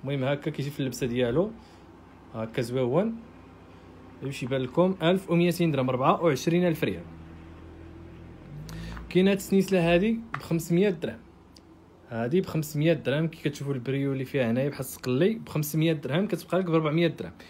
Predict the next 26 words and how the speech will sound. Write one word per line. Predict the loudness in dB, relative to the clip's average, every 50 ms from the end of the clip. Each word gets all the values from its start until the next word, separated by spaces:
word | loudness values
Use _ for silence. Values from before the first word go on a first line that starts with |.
| -20 -18 -10 -4
يعني | 0 0 0
هادشي | 0 0 -4 -2
كامل | 2 2 4 4 4
غتلقاوه | 2 0 0 2 4 4 6 4
في | 4 2 0
لو | 0
سيت | 0 0 -2
ديالنا، | -2 0 0 0 2 2 2 2 0 -2 -6 -12 -20 -20 -20 -20 -20 -20 -8 -4
ونتمنى | -2 -2 0 2 4 4 6 8
من | 8 8 6 6
الجميع | 6 6 6 6 6 6 6 4
يبارطاجي | 4 4 4 4 4 6 4 6 6 6 6
مع | 4 4 4 4
هاد | 2 2 2
اللايف | 2 4 4 4 4 4
هذا، | 2 4 4 4 4 2 0 -4
وشكرا | -4 -2 -2 -2 0 2 2
للجميع. | 2 2 2 2 0 0 0 -2 -2
مرحبا | -4 -4 -4 0 2 2
بكم. | 2 2 0 -4 -4 -4
هذا | -2 0 0 0
ب | 0
خمسمية | 0 0 0 -2 0 2 4 4 4
درهم | 4 4 2 0 0 0
اللي | 2 2 2 2
هي | 2